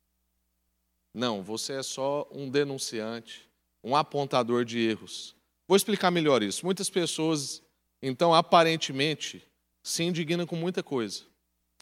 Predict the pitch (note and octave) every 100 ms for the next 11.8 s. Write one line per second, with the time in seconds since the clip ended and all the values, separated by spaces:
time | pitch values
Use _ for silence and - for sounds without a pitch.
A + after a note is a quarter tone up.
0 | _ _ _ D3 E3 - E3+ D3+ - D3
1 | A#2 F2+ _ _ _ _ - E3+ E3 F#3
2 | D#3+ D3 - - - _ _ _ _ _
3 | _ _ _ _ _ _ - C3+ D#3 F3+
4 | G3+ - - - - - _ _ _ _
5 | F#3 G#3 G3+ - F3 D3 - D#3 - D3
6 | D3+ D#3 D3 D3 D3 C3 D#3 - D#3+ C#3
7 | - C3 C3+ B2 C3+ B2+ B2+ - B2 A#2
8 | G#2 F2+ _ _ _ _ _ _ _ G#2+
9 | A#2 D3 C#3+ C#3+ D3+ C#3 - C#3 D#3 D#3+
10 | D3 B2 C#3+ D3+ C3 - C#3+ C3 C3+ -
11 | B2+ C3 A#2+ A2+ F#2+ F2 A2+ -